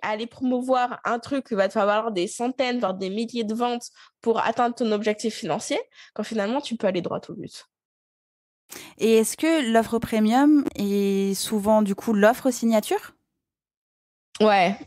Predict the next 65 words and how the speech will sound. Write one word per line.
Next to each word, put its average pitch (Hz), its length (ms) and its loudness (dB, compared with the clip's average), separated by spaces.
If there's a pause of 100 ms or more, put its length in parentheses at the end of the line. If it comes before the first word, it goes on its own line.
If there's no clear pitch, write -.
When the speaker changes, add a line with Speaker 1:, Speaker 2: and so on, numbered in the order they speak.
Speaker 1:
en 190 160 4
tout 226 100 -6
cas, 294 160 2
c'est 269 120 -4
comme 202 160 0
ça 247 160 -2
que 247 160 2
je, 180 360 2
je - 60 -6
travaille 208 240 0
avec 196 140 -2
mes 190 140 -6
clientes. 185 400 -4 (100)
Speaker 2:
Ok. 240 140 -4
Speaker 1:
Ouais, 139 120 0
c'est 165 120 -12
ça 170 120 -8
qu'on 151 140 -10
fait. - 260 -6 (1040)
Speaker 2:
Et 233 100 2
dans - 80 6
Speaker 1:
Mais 269 60 8
Speaker 2:
le 254 60 6
Speaker 1:
ce - 40 -6
qui 302 60 6
Speaker 2:
cas 311 140 8
Speaker 1:
n'empêche 240 300 4
Speaker 2:
Vas-y. 214 80 -2
Speaker 1:
pas 440 300 4
de 226 140 0
développer 240 460 2
un 254 200 0
autre 254 140 0
programme 254 360 -2
signature 214 640 -4
par 226 180 0
la 214 80 2
Speaker 2:
Hmm. 196 160 -2
Speaker 1:
suite. - 320 -8 (440)
Parce 175 140 -2
qu'on 233 140 6
évolue 233 380 4
de 202 100 0
toute 214 200 -8
façon. 185 300 -4
Preuve 208 200 2
Speaker 2:
Oui. - 60 4
Speaker 1:
en 220 120 0
est, 247 100 0
là, 180 100 0
mes 185 160 -6
challenges, 214 360 0
c'était 185 280 -6
mon 165 120 -8
truc, 294 260 -4
puis 226 80 -12
finalement, 214 260 -2
Speaker 2:
Mhm. 196 60 -2
Speaker 1:
j'ai 202 60 -6
bâti 180 260 -2
les 170 140 -4
impératrices. 170 720 -4 (360)
Ça - 120 -6
n'empêche - 280 -4
pas. - 220 -10